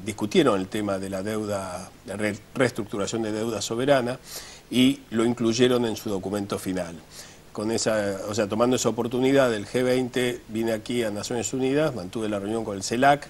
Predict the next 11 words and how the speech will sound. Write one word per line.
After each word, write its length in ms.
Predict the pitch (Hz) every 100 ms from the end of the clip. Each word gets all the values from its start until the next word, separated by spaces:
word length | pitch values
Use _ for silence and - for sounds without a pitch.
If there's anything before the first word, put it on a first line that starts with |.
| - -
donde 420 | 98 98 95 92 -
tenemos 380 | 98 101 95 - -
completo 420 | 98 95 123 120
y 60 | 95
total, 400 | 92 92 113 107
absoluto 500 | 95 - 113 120 107
apoyo 460 | 98 135 131 104 98
de 140 | 92
todos 220 | 113 107
sus 140 | - 107
miembros. 540 | 143 135 135 156